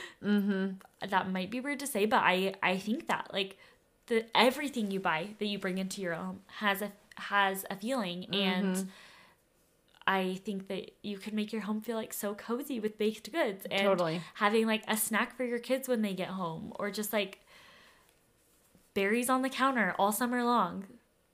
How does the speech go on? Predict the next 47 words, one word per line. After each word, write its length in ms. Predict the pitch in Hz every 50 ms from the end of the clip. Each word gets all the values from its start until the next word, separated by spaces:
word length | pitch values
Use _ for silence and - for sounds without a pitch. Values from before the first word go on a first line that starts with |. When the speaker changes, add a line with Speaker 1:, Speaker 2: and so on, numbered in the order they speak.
| _ _ _ _ 196
Speaker 1:
Right, 260 | 185 196 196 180 156
Speaker 2:
Like, 60 | - -
Speaker 1:
whatever 320 | 190 202 180 180 185 170 185
Speaker 2:
that's 120 | 185 175
Speaker 1:
it 40 | 180
is 80 | 180 175
that 80 | 175 170
you 140 | 160 170 240
Speaker 2:
Yeah, 160 | 311 359 339
Speaker 1:
do. 40 | 254
Speaker 2:
whatever 340 | 214 220 214 240 247 247 277
it 200 | 277 269 262 254
is 120 | 262 247 -
that 100 | 247 240
you 180 | 226 220 220
do 300 | 202 202 240 226 185 175 180
Speaker 1:
Totally. 440 | 202 196 185 165 170 160 156 170 160
Speaker 2:
can 200 | - - 247 233
be 160 | 220 233 226
made 280 | 220 208 202 208 208 -
something 280 | 240 233 226 226 220
special 400 | 202 - - 190 180 - - 226 226
that 120 | 220 196
makes 260 | 190 190 185 - -
your 120 | - 196 185
home 420 | 190 196 180 170 170 185 190 190 - -
feel 220 | - 190 175 170
like 200 | 175 165 - - -
home. 180 | - - - - _ - 196
Speaker 1:
Mm-hmm. 400 | 208 202 196 190 202 185 170 180 190 185 - - -
And 180 | 220 226 226
that 140 | 240 240 -
actually 360 | 170 190 196 - - 220 214
goes 300 | 180 190 185 180 185 -
right 240 | - 175 185 170 165
into 420 | - 170 175 185 - 202 196 - - -
a 80 | - -
couple 460 | - - 190 190 180 185 185 165 - -
other 460 | - 160 160 165 165 170 180 196 208 - _ _ _ -
su-, 200 | - - 208 - -
um, 400 | - 180 170 165 160 160 165 180 - - -
submissions 360 | - 185 175 180 180 202 208
that 80 | 226
we 80 | 202 254
had. 220 | 262 262 262 254 - - - - - - - - - - - - - _ _ _ _ _ _ _
We 360 | - 180 226 220 220 220 220 208
had, 500 | 196 196 226 220 202 196 190 170 -